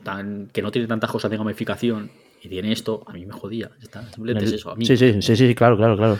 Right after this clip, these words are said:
Speaker 1: No digo que esté mal.
Speaker 2: No, no, no, no, no, ni, ni, ni mucho menos, ¿eh? No te digo por eso. Te decía, yo te decía eso, que,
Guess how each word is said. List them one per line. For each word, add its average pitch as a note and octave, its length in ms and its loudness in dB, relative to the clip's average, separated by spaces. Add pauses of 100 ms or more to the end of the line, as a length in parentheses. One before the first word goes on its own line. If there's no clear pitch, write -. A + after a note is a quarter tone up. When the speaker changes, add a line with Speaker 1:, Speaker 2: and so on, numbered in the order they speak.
(560)
Speaker 1:
No - 60 -8
digo G2 120 -8
que G2+ 60 -10
esté - 160 -16
mal. F#2+ 200 -18 (440)
Speaker 2:
No, C#3+ 100 6
no, F#3 140 8
no, F#3 260 8
no, - 0 -
no, A#2 160 6
ni, G2+ 320 4
ni, G2 260 2
ni G2 120 2
mucho A2 240 4
menos, A2+ 240 2
¿eh? C#3+ 80 2
No A2+ 180 -2
te G2+ 140 -4
digo G2 180 -2
por G2+ 140 -2
eso. G#2 180 -4 (440)
Te - 60 -4
decía, G#2 300 0
yo G#2 160 -2
te G#2+ 80 4
decía G#2 300 4
eso, G2 120 0
que, F#2 140 0